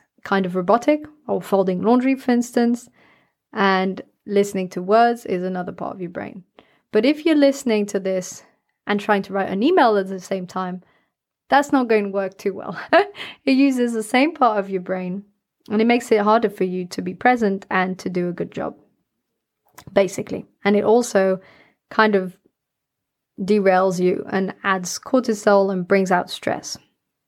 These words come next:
Focus is the ability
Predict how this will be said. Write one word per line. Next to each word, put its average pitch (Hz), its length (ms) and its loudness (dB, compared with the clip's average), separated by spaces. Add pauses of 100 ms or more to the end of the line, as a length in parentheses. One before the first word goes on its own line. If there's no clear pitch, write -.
(1900)
Focus 302 440 2
is 247 140 0
the 233 100 4
ability 202 800 2